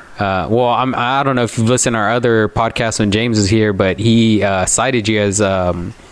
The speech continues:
kind of, uh, uh, giving him motivation to start up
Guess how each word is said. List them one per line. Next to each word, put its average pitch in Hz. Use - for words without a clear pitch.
kind 117
of, 104
uh, 104
uh, 95
giving 110
him 98
motivation 104
to 95
start 101
up 101